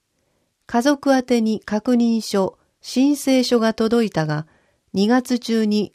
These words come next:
本人が申請することが難しい。代理人からの申請が可能です。必要な添付書類は、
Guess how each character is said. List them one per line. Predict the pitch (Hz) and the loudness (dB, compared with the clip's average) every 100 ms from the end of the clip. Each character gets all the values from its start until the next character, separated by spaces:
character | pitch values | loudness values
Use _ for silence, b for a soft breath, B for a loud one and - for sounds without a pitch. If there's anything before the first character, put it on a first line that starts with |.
| _ | _
本 | - 269 247 | 0 4 4
人 | 208 175 | 2 0
が | 156 | 0
申 | 160 - 220 | -2 -2 -4
請 | - 226 | 0 -2
す | 214 208 | -2 -4
る | 202 | -4
こ | 196 196 | -4 -4
と | 214 | -2
が | 185 | -2
難 | 147 151 190 202 | -4 -6 -6 -6
し | 202 - | -6 -6
い。 | 175 - _ _ _ _ _ _ _ _ _ _ 190 | -6 -8 _ _ _ _ _ _ _ _ _ _ 0
代 | 220 269 | 2 2
理 | 285 | 2
人 | 269 269 254 | 2 2 2
か | 240 | 0
ら | 220 | -2
の | 180 165 | 0 -2
申 | - 202 214 | -2 -4 -2
請 | - 202 | -2 -2
が | 190 175 | -2 -2
可 | 175 | -2
能 | 170 165 156 | 0 0 -2
で | 151 | -4
す。 | 160 - _ _ _ _ _ _ | -8 -16 _ _ _ _ _ _
必 | - 214 - | -8 -6 0
要 | 254 254 240 | 2 2 2
な | 226 220 | 0 0
添 | 226 262 | 0 0
付 | 269 262 | 0 -2
書 | 254 | 0
類 | 233 190 | 0 0
は、 | 170 160 | 0 -2